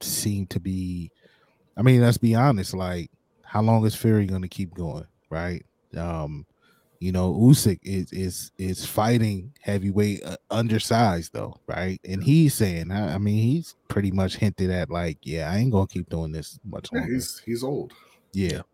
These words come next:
Speaker 1: And then Joshua is Joshua, right? He's another one who we were hope-, was hoping to be, who looks the part,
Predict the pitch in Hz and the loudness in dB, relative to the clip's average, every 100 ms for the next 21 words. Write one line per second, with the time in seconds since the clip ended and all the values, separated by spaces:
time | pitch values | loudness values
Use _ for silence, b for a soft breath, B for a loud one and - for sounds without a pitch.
0 | _ _ _ - 104 120 127 117 117 127 | _ _ _ -8 0 4 4 4 4 4
1 | 131 113 110 104 107 107 104 - - - | 4 4 4 2 0 -2 -4 -8 -14 -16
2 | 104 143 147 107 78 - _ _ 82 107 | -4 0 0 -2 -10 -12 _ _ -6 -6
3 | 110 104 107 107 107 120 127 104 98 95 | -6 -6 -6 -4 -2 0 0 0 -4 -6
4 | 98 90 90 90 87 - _ _ - 92 | -6 -6 -8 -8 -10 -14 _ _ -8 -4
5 | 90 104 95 - 95 95 90 95 92 90 | 0 0 0 -8 -6 -4 -2 -2 -2 -6
6 | 87 87 92 90 85 b b b _ 107 | -8 -6 -6 -6 -8 b b b _ 4
7 | 104 127 - 110 - 113 117 | 6 6 4 0 4 4 4